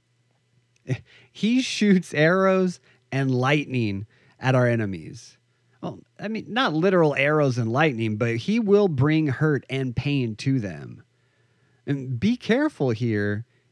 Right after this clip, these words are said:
if your enemy is self, because he will scorch that part of you and it will be painful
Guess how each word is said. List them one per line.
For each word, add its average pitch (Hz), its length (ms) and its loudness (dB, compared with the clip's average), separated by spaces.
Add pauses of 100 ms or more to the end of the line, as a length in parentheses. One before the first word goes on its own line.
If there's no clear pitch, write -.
if 117 220 -2
your 160 240 0
enemy 127 720 -4 (680)
is 123 160 -2
self, - 600 -12 (1080)
because 131 280 0
he 220 280 -4
will 151 260 2
scorch - 960 -4
that 139 300 -4
part 151 300 0
of 117 100 -4
you 110 220 0
and 117 220 -2
it 175 180 -2
will 139 600 2
be 139 240 2
painful 120 800 -4